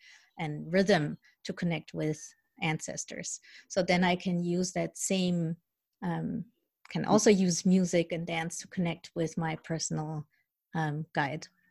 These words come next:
Speaker 2: That, that's really interesting. Or a power animal, potentially be around animals more, or birds.
Speaker 1: Exactly, yeah. Yeah.
Speaker 2: That's a, that's a
Speaker 1: And then
Speaker 2: great
Speaker 1: also what, what I found out is, like, um,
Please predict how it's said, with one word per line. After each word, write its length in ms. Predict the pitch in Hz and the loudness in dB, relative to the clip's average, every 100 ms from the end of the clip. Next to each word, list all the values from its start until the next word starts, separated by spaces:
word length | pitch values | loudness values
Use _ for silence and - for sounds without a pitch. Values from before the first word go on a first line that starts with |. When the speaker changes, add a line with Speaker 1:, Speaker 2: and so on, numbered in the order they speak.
| _ _ _ _ _ _ | _ _ _ _ _ _
Speaker 2:
That, 180 | - 202 - | -6 -6 -2
that's 300 | 196 196 - | 2 4 2
really 220 | 185 165 | 2 2
interesting. 340 | 170 - - 160 | 2 0 0 4
Or 120 | 143 | 6
a 40 | 143 | 4
power 420 | - 147 151 - | 4 6 6 6
animal, 380 | 147 147 147 143 - | 4 2 0 -2 -6
potentially 440 | 147 147 - 139 | -4 -4 -2 -2
be 180 | 143 139 | -2 0
around 280 | 139 135 - | 2 2 2
animals 480 | 165 175 180 180 175 | 4 6 6 4 4
more, 440 | 175 165 160 165 175 _ _ _ | 4 4 4 4 0 _ _ _
or 120 | - | -2
birds. 320 | 131 151 160 160 | 6 12 12 12
Speaker 1:
Exactly, 600 | 156 180 180 180 - 170 | 12 6 4 2 2 0
yeah. 120 | - - _ _ _ | -2 -4 _ _ _
Yeah. 120 | 196 175 | -6 -4
Speaker 2:
That's 160 | 226 | 4
a, 40 | 277 - | 4 6
that's 240 | 277 311 | 6 6
a 100 | 233 190 | 4 6
Speaker 1:
And 140 | 214 | 8
then 140 | 220 185 | 10 10
Speaker 2:
great 80 | 175 | 10
Speaker 1:
also 720 | 226 233 - - 226 226 226 - - - _ | 6 4 0 0 2 2 0 -4 -20 -20 _
what, 240 | 202 214 202 | 4 4 4
what 320 | 196 208 196 - | 4 4 2 -2
I 280 | 190 196 196 | 2 4 2
found 260 | 208 196 | 0 0
out 160 | 190 190 | 2 0
is, 180 | 185 - | -2 0
like, 280 | 185 180 - _ - | 0 0 -6 _ -6
um, 500 | 185 180 175 - - | -2 0 -2 -4 -8